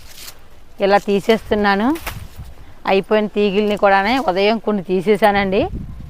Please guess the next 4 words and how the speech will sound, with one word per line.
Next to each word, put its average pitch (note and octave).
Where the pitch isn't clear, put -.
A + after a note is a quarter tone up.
మరికొన్ని G3
ఇప్పుడైతే F#3+
తీసేద్దాము G3
ఇలా. F3